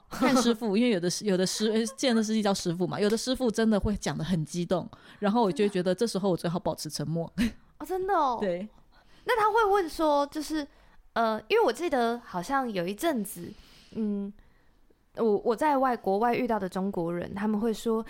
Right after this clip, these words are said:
Speaker 2: ，“你们台湾人说我们都没钱吃饭。”然后我想说，我根本没有听过这个说法。
Speaker 1: 诶，
Speaker 2: 这样。
Speaker 1: 你没有听过以前，这是以前很有名的那个，一个教授的例-，的那个新闻。
Speaker 2: 真的吗？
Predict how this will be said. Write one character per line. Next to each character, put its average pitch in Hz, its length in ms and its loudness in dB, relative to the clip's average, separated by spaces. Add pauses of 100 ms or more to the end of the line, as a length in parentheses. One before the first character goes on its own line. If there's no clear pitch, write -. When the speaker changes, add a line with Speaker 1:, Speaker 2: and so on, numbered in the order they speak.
(160)
Speaker 2:
，“你 302 100 -4
们 285 140 -2
台 269 160 -2
湾 294 180 0
人 269 200 -4
说 311 220 -2
我 294 40 2
们 226 160 -4
都 277 80 -2
没 269 160 -4
钱 247 180 -6
吃 285 160 -10
饭。” 277 240 -2 (600)
然 196 220 -4
后 247 100 0
我 285 80 0
想 262 100 -2
说， 208 140 -2
我 220 100 0
根 185 200 -4
本 175 100 -2
没 165 80 -2
有 180 100 0
听 185 220 -4
过 190 160 -2
这 180 100 -8
个 165 240 -6
说 165 360 -6
法。 - 260 -8 (240)
Speaker 1:
诶， 240 100 -4
Speaker 2:
这 320 100 0
样。 - 20 0
Speaker 1:
你 - 20 2
没 247 80 4
有 285 140 2
听 233 180 2
过 247 160 0
以 190 80 0
前， 170 220 -4
这 247 100 -2
是 262 140 -6
以 233 40 -2
前 170 240 -6
很 170 560 -6
有 185 160 0
名 156 280 -8
的 170 100 -6
那 185 140 -4
个， 151 480 -6
一 180 100 -10
个 180 160 -4
教 180 300 -6
授 165 240 -4
的 - 120 -12 (200)
例-， 196 260 -2 (100)
的 175 120 -2
那 190 120 0
个 151 480 -2 (200)
新 185 260 -2
闻。 175 100 -4 (300)
Speaker 2:
真 415 220 0
的 415 80 0
吗？ 311 160 -6